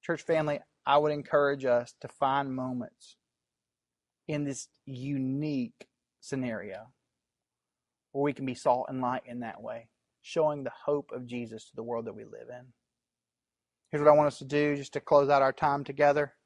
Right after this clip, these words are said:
We're, as always, we, we end our services by going through the Lord's Prayer from the King James Version of the Bible as we consider how Jesus taught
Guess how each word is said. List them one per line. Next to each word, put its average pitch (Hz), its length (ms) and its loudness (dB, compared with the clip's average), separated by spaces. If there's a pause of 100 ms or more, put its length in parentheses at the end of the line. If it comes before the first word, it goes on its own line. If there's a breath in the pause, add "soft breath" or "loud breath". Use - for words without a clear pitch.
(920)
We're, 143 120 -2 (240)
as 139 200 6
always, 147 640 8
we, 135 200 -6
we 139 120 -8 (480)
end 165 220 4
our 147 100 10
services 151 640 4
by 117 260 -4 (720)
going 156 300 8
through 160 200 6
the 135 100 6
Lord's 151 360 6
Prayer 135 440 6
from 127 160 -6
the 127 80 -2
King 147 240 -2
James 139 260 0
Version 143 260 2
of 139 60 -4
the 131 60 -6
Bible 131 480 4
as 131 60 -10
we 135 100 -2
consider 139 420 -2
how 147 240 4
Jesus 135 440 -6
taught - 260 -10